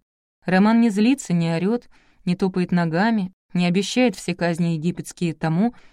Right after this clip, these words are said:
кто его довел до ручки. Он просто смотрит и молчит. И смотрит, смотрит и молчит. «Не гляди на меня!» — взвизгнула Валентина. «Сколько?» — спросил Звягин и вдруг улыбнулся.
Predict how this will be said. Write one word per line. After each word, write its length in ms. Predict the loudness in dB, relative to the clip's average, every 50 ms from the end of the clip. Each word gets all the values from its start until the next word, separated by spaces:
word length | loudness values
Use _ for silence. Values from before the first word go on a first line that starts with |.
| _ _
кто 200 | -14 -6 -4 -2
его 160 | 0 0 -2
довел 300 | -2 -2 -2 -2 -2 -4
до 160 | -2 -2 -2 -2
ручки. 420 | -2 -4 -6 -10 -16 -18 -20 -20 _ _ _ _ _ -2
Он 140 | -2 0
просто 280 | 0 0 -2 -2 -2 -6
смотрит 480 | -4 -2 -2 -2 -2 -6 -10 -14 -16 -16 _ _ _ _ _ _ _ _ _ _ _
и 80 | -2
молчит. 580 | 0 0 0 0 -2 -4 -10 -14 -16 -18 _ _ _ _ _ _ _ _ _ _ _ _ _ -4
И 100 | -4 -4
смотрит, 580 | 2 4 6 6 6 4 0 -6 -10 -10 -12 _ _ _ _ _ _ _ _ _ _ _
смотрит 520 | -8 -4 -2 -2 -2 -2 -4 -8 -6 -2
и 40 | 0
молчит. 480 | 2 2 2 0 -2 -8 -14 -14 -16 -18 _ _ _ _ _ _ _ _ _ _ _ _
«Не 180 | 6 6 6 6
гляди 400 | 6 6 6 6 6 6 6 6
на 80 | 6 6
меня!» — 420 | 6 4 4 2 0 -2 -4 -8 -12 _ _
взвизгнула 600 | -10 -8 -2 0 0 0 2 0 0 0 0 0
Валентина. 640 | -2 -4 -2 -2 -2 -2 -4 -6 -8 -8 -8 -10 -12 -16 _ _ _ _ _ _ _ _ _ _ _
«Сколько?» — 540 | -20 -16 -6 -2 0 0 0 -2 -4 -10 -20 _ _ _ _ _ _
спросил 440 | _ -16 -12 -10 -10 -8 -8 -8 -8
Звягин 480 | -6 -4 -2 -2 -2 0 -2 -4 -4 -6 _ _ _ _ _ _ _
и 100 | -6 -4
вдруг 300 | -2 -2 -2 -2 -2 -2
улыбнулся. 680 | -4 -4 -4 -4 -4 -6 -6 -6 -8 -12 -16 -18 -20